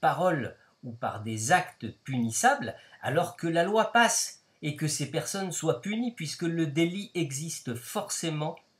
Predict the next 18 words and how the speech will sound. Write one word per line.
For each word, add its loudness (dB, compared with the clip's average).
dans 2
notre -2
code -6
pénal. -4
Mais 0
que -2
l'on 2
foute -6
la 2
paix -6
à 0
ceux -2
qui, -8
à -2
juste -6
titre -12
ou -6
non 0